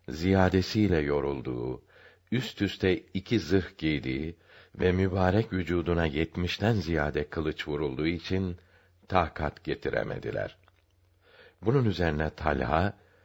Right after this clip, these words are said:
Peygamber Efendimiz'i sırtına alarak kayaların üzerine çıkardı. Sevgili Peygamberimiz,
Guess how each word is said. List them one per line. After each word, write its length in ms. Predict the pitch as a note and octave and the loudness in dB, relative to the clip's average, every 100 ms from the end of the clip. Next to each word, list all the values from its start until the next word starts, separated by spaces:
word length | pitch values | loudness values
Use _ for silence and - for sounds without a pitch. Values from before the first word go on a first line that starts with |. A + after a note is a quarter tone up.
| _ _ | _ _
Peygamber 520 | - F#2 F#2+ F2 F2+ | -2 0 2 2 2
Efendimiz'i 640 | F#2 F2+ E2 D#2 D#2 D2 | 2 2 0 0 -2 -2
sırtına 640 | D#2+ - F#2 - G2 F#2+ F2+ | -6 0 0 2 2 2 2
alarak 440 | D2 D2 D2+ - - - - - - | 2 2 0 -2 -12 -20 -20 -20 -8
kayaların 600 | G2 G2+ F2 F2 F2+ F2 | -2 0 2 2 0 -2
üzerine 480 | C#2+ D#2 C2+ B1+ | -2 -2 -2 -4
çıkardı. 640 | B1+ - - C2 G#1 G1+ A1+ _ _ _ _ _ _ _ _ _ _ | -6 -8 -6 -2 -2 -6 -12 _ _ _ _ _ _ _ _ _ _
Sevgili 540 | - - F2+ D#2+ F#2+ | -8 0 0 0 0
Peygamberimiz, 1000 | F2 F2+ F2 E2+ D#2 E2 D#2+ E2+ G2 - | 4 2 4 2 2 2 2 0 -2 -6